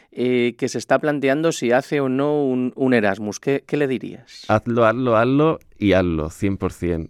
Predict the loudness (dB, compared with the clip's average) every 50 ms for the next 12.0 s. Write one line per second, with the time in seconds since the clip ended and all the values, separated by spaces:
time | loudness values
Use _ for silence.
0 | -6 -4 -4 -2 -2 -2 -4 -4 -4 -4 -2 -2 -2 -2 -2 -4 -6 -6 -4 -2
1 | -4 -2 -2 -4 -2 -2 0 0 0 0 0 0 0 0 -2 -2 -4 -4 -2 -2
2 | -2 -2 -2 -4 -6 -6 -4 -2 -2 -2 -2 -4 -8 -14 _ _ _ _ _ _
3 | _ _ _ -4 -4 -2 -2 -4 -4 -4 -2 0 0 2 2 0 0 -2 -2 -2
4 | -2 -2 -2 -2 -2 -2 0 0 0 0 -2 -2 -2 -2 -2 -4 -6 -8 -10 -14
5 | -20 _ _ -6 -6 -4 -2 -2 -2 -4 -4 -4 -4 -4 -2 -2 -4 -4 -4 -4
6 | -4 -4 -2 -4 -2 -4 -4 -4 -4 -4 -2 -2 -2 0 0 0 -2 -2 -4 -4
7 | -4 -4 -4 -4 -8 _ _ _ _ _ _ -2 0 0 2 0 0 -2 -4 -6
8 | -12 _ _ _ -2 -2 -2 -4 -8 -10 -14 -18 -20 _ _ -2 -2 -2 0 -2
9 | -6 -10 -12 -12 -6 -4 -4 -4 -2 -4 -4 -4 -2 -2 -4 -4 -6 -6 -8 -6
10 | -6 -4 -4 -2 0 -2 -2 -2 -6 _ _ -6 -6 -6 -6 -6 -6 -6 -6 -4
11 | -4 -6 -6 -6 -6 -6 -8 -8 -8 -10 -10 -12 -14 -14 -12 -10 -8 -8 -10 -10